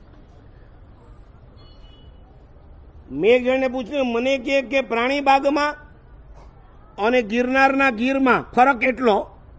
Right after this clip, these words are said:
પ્રાણીબાગમાં સિંહ પાંજરામાં અને આપણે ખુલ્લામાં, અને અભયારણ્યમાં આપણે પાંજરામાં ને ઓલો ખુલ્લામાં. વાઘ અને ચિત્તાની વ્યવસ્થામાં શું ફરક?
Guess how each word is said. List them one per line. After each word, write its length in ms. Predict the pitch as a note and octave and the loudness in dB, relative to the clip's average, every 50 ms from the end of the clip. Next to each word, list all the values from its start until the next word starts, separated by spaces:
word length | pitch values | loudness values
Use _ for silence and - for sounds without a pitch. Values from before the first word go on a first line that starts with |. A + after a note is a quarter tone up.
| - - - - - - - - - - - - | -20 -20 -20 -20 -20 -20 -20 -20 -20 -20 -14 -6
પ્રાણીબાગમાં 720 | - F#3 G#3+ A#3+ C4+ C#4+ C#4 C4+ C4+ C4+ C4+ C#4 C#4 C4 | -2 0 2 2 2 2 4 4 4 4 4 2 0 0
સિંહ 320 | - - A3+ B3+ C#4+ C#4 - | -2 -4 -4 -4 -4 -4 -2
પાંજરામાં 500 | C4 C4 C4+ C4+ C4+ C#4+ C#4+ C#4 C#4 C4 | -2 -2 0 0 2 2 2 2 2 0
અને 140 | B3+ B3+ A#3+ | 2 2 2
આપણે 280 | A3+ A#3 A#3 C4+ C4+ C4+ | 2 2 0 0 -4 -4
ખુલ્લામાં, 640 | C4 - B3+ C4+ C4+ C4 A3+ G3 E3+ C#3+ A#2 - - - - - - - - - - - - - - - | -4 -4 -4 -2 2 2 2 2 0 -2 -10 -14 -20 -20 -20 -20 -20 -20 -20 -20 -20 -20 -20 -20 -10 -4
અને 180 | - G3 A3+ A3+ | -2 0 2 4
અભયારણ્યમાં 960 | G#3+ G#3 G3+ D#3+ A#3 B3+ C#4 C#4 C#4+ C#4+ C#4+ C#4+ C#4 C#4 C#4+ C#4 C4+ B3 | 4 4 4 6 6 6 8 6 6 4 2 2 2 2 2 2 2 2
આપણે 260 | C4 C4 D#4 D4+ D4+ D4 | 2 2 2 2 0 2
પાંજરામાં 560 | A#3+ D4 D4 D4+ D4+ D4 D4+ D4 C#4 C4+ C4 | 2 2 0 2 2 2 4 4 4 2 4
ને 60 | B3 | 6
ઓલો 260 | B3+ B3+ C#4+ D4+ D#4 | 6 8 10 10 8
ખુલ્લામાં. 760 | D#4 D#4+ E4 D#4 D#4 D4 C4 B3+ A#3 A3 F#3+ F3 E3+ - - - - - - - - - - - - - - - - - - - - - - - - - - - - - - - - - - - - - - - D#4 D#4 - - - - - - - - - - - - - - - - - - - - - - - - | 8 8 4 4 8 8 8 8 8 6 2 0 -4 -8 -14 -18 -20 -20 -20 -20 -20 -20 -20 -20 -20 -20 -20 -20 -20 -20 -20 -20 -20 -20 -20 -20 -20 -20 -20 -20 -20 -20 -20 -20 -20 -20 -20 -20 -20 -20 -20 -20 -20 -20 -20 -20 -20 -20 -20 -20 -20 -20 -20 -20 -20 -20 -20 -20 -20 -20 -20 -20 -20 -20 -20 -20 -18 -14
વાઘ 420 | E3+ E3+ G3 A#3+ C4+ E4 F4 D#4+ D#4 | -8 0 4 8 8 8 8 8 6
અને 180 | D#4 D#4+ D4+ | 4 4 2
ચિત્તાની 640 | - - - B3+ - - - - D4+ D#4 D#4 D4+ C4 | 0 0 -2 -2 -2 0 2 6 6 6 6 4 0
વ્યવસ્થામાં 840 | E3 - - - C#3+ F#3 A3+ C#4+ C#4+ - - - C4+ C4 C4+ A#3+ | -2 -6 -8 -4 0 2 2 2 0 0 0 0 2 2 2 -2
શું 320 | - - - D4+ D#4+ C#4 - - | -4 -6 -6 -6 -6 -8 -6 -2
ફરક? 220 | F3+ F#3+ G#3+ G#3+ | 0 0 0 0